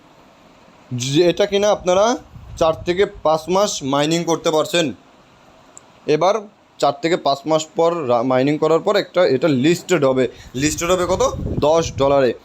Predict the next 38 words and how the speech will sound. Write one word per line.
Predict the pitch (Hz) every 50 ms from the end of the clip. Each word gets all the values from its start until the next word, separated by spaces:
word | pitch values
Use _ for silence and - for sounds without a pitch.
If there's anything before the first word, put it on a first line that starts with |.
| - - _ - -
কিন্তু | 202 226 226 202 175 175 143 - - - - -
এটার | 127 143 160 165 165
কথা | 165 165 160
বলে | 151 143 147 156 160
দিয়েছেন | 156 160 156 - 165 151
আমাদের | 151 151 147 139 131
ক্রিয়েটর, | 127 143 143 143 143 143 147 139 120 - - - - - 127
দুই | 127 143
হাজার | 143 139 147 143 139
ছাব্বিশ | - 156 156 156 156 160 160 -
সালে | 165 160 160 160 170 170 165 - - -
আমাদের | 120 139 151 151 147 156 156
এই | 156 - - 151 151 147
এক | 147 143
একটা | 151 151 - - 147
এমপিএস | 139 143 147 143 165 160 160 - -
কয়েনের | 165 156 160 160 151
ভ্যালু | 151 156 165 156
থাকবে | 160 165 165 165 175 202 214 208 - - - _ _ _ _ _ _
পাঁচশো | 151 151 151 - - 165 165
থেকে | 139 165 147 180 185 185 - - _
এক | - 120 127 131 135
হাজার | 131 123 131 123
ডলার। | 123 123 120 113 104 - - _ _ -
কেন | 135 131 147 156
নয়? | 170 180 202 220 240 - - - - - -
এইটাই | - 139 143 139 147 151 151 151
বলছি, | 143 143 151 147 147 - 196 220 233 233 - - -
এর | 135 139 135
কারণে, | 143 147 143 156 170 196 208 - -
এইটার | 165 160 160 160 180 175 170 180 170
কারণে | - 165 165 165 175 170 175 165
বলছি, | 131 147 147 143 135 139 139 123
সেটা | 120 127 127 139 147
হচ্ছে | 151 147 - 170 170
গিয়ে | 165 202 233 269 - - - - - - - -
আমাদের | - 127 135 143 147 151 175 - - -
এই | 160 175 202 226 233 262